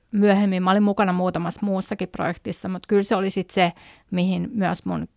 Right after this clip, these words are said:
kiinnostus kohdistui eniten, ja teinkin sit väitöskirjan siitä samasta aiheesta. Et sit seitsemän vuotta myöhemmin väittelin tohtoriksi Leena Palotien ryhmästä.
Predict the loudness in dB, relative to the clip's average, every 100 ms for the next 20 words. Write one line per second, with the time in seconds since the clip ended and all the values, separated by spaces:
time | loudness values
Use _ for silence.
0 | _ 0 2 0 -4 -8 -2 -2 -2 -4
1 | -8 -6 -2 -2 -4 -8 -8 -6 -8 -10
2 | -18 _ -6 -4 -6 -8 -8 -6 -6 -8
3 | -8 -6 -4 -4 -4 -10 -8 -6 -4 -4
4 | -6 -6 -6 -4 -6 -12 -16 -20 _ _
5 | _ _ -20 -20 -20 _ -12 -10 -8 -4
6 | -2 -2 -2 0 0 -2 -2 0 2 2
7 | 0 -4 -10 _ -6 -6 -4 -4 -2 -2
8 | -4 -4 -4 -4 -6 -14 -18 -16 -4 -2
9 | 0 0 -2 -2 -2 0 -2 -2 -4 -6